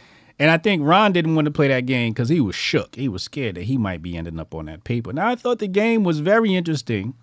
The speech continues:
I, I, I actually did wanna see them play it because it would have been messy.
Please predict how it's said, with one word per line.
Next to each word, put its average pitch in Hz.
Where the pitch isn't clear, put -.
I, 117
I, 147
I 180
actually 214
did 170
wanna 185
see 180
them 151
play 156
it 123
because 165
it 156
would 147
have 135
been 123
messy. 120